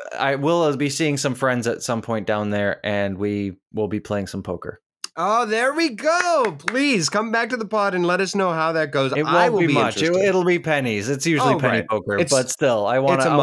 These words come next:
Speaker 2: amongst
Speaker 1: take,
Speaker 2: friends.
Speaker 1: I want to take their money and have it for myself. <laughs>
Speaker 2: Absolutely. Get a little more spending money for the trip.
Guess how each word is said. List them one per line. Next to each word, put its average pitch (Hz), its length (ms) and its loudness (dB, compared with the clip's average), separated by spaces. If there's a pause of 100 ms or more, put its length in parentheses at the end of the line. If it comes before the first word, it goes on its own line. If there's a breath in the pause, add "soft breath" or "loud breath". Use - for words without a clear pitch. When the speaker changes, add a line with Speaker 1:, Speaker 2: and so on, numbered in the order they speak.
Speaker 2:
amongst 180 180 0
Speaker 1:
take, 170 140 2
Speaker 2:
friends. - 480 -6
Speaker 1:
I 165 80 0
want 202 220 2
to 208 100 0
take 175 400 -2
their 139 320 0
money 127 520 0
and 110 280 -2
have 113 220 -2
it 120 120 -4
for 117 160 -4
myself. 104 500 -2 (220)
<laughs> - 1000 -4
Speaker 2:
Absolutely. 95 920 -2 (200 loud breath)
Get 127 140 -2
a 127 40 -2
little 123 180 0
more 113 240 0
spending 107 440 0
money 95 240 0
for 92 340 -2
the 82 100 -4
trip. 80 420 -4